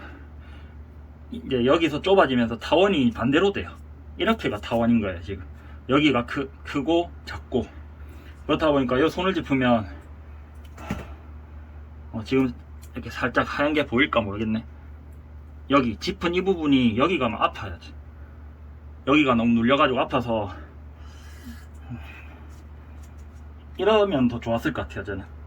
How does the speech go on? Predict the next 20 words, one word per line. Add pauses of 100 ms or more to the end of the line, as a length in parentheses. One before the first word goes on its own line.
(240)
이런
식으로
좀 (400)
너-,
넓적한
면이 (360)
손바닥에
받치면 (600)
좀
더
좋을
것
같은데, (1400)
그래서
이
제품은
사실
저는
추천하진
않습니다.